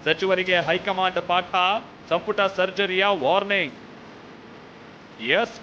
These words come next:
ಕಾಂಗ್ರೆಸ್ ಸರ್ಕಾರ ಅಧಿಕಾರದ ಗದ್ದುಗೆ ಏರಿ ಒಂದು ವರ್ಷ ನಾಲ್ಕು ತಿಂಗಳು ಕಳೆದಿದೆ.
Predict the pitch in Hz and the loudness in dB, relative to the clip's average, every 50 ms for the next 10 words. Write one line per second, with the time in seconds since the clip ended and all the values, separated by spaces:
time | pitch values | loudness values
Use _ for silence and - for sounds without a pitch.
0 | - - - - - 160 190 226 240 247 240 247 233 220 214 - 226 214 220 226 | -18 -20 -16 -4 0 0 0 2 2 2 0 2 0 -2 0 0 0 2 2 2
1 | 214 180 - 220 214 - 226 214 214 214 214 202 196 175 190 185 196 220 196 208 | 2 0 -2 -4 -2 2 2 2 2 2 0 0 0 0 -2 -4 -4 -4 0 2
2 | 208 196 196 190 208 214 202 180 185 185 214 214 208 202 - - 214 208 196 170 | 2 2 2 2 0 0 0 0 0 2 2 2 2 2 2 2 0 2 2 2
3 | 180 196 196 202 196 202 196 196 196 196 202 196 196 185 175 180 185 185 175 180 | 2 2 0 -2 -2 -2 -4 -2 -2 0 -2 0 2 0 0 0 0 0 0 2
4 | 170 160 151 - - | 2 2 2 0 -4